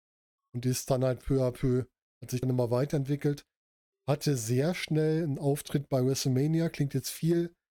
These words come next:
größer, als es ist, denn sie war bei WrestleMania dreißig beim Einmarsch von Triple H dabei.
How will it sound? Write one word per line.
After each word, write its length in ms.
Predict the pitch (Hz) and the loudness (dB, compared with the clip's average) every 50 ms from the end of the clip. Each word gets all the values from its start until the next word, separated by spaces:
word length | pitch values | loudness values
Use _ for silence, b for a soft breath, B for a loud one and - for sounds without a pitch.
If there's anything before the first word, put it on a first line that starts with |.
| _ _ _ _ _ _ _ - 143 | _ _ _ _ _ _ _ -2 0
größer, 360 | 147 180 233 214 - 196 165 | 2 2 2 2 2 2 2
als 140 | 147 139 151 | 2 2 0
es 140 | 147 - | -2 0
ist, 280 | - 190 214 - - - | 0 -2 -2 -2 -2 0
denn 160 | 170 151 143 | 0 0 2
sie 160 | 143 143 131 | 0 0 2
war 260 | 143 143 143 151 160 147 | 2 2 2 2 0 0
bei 260 | 143 143 143 143 139 | 2 2 2 2 2
WrestleMania 440 | 147 151 - - 151 143 143 139 131 | 0 0 0 0 2 2 2 2 2
dreißig 340 | 127 131 135 156 - - | 2 2 0 0 -2 -2
beim 180 | - 147 135 135 | 0 0 0 0
Einmarsch 480 | 139 139 160 180 175 165 156 160 - - | 0 0 2 2 2 2 0 0 -2 -2
von 140 | - 139 | -4 -4
Triple 320 | - - 147 139 151 143 135 | -4 -4 -4 -4 -2 0 0
H 260 | 139 165 - - - | 0 0 -2 -2 -2
dabei. 320 | 131 110 110 110 113 110 | -2 -2 -2 -2 -4 -6